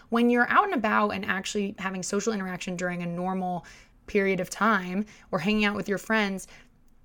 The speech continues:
you know, even though you're bouncing around and you're doing a lot, it's still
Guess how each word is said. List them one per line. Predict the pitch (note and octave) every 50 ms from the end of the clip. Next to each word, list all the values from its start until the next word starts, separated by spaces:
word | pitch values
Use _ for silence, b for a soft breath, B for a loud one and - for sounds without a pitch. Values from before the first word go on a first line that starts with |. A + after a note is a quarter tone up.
| - _ -
you | A#3+ A#3+ A#3
know, | A3+ A3 G#3+ G#3+ - - - _ _ _ -
even | - C4 D4+ E4 F#4 F4
though | C4+ C4
you're | C4+ C4
bouncing | A3 A3 G#3+ A3 G#3+ - A#3 G#3+
around | G3 F#3 F3+ F3+ F#3+ G3 G3+
and | G3 F#3
you're | F3+ E3
doing | D#3 - F#3 F3+ F#3+ G#3
a | B3+ C4
lot, | C4+ C#4 D4 D4+ E4 E4+ E4+ -
it's | C4 B3+ B3 -
still | - - - - A#3+ B3 C#4 D#4 D#4+ - -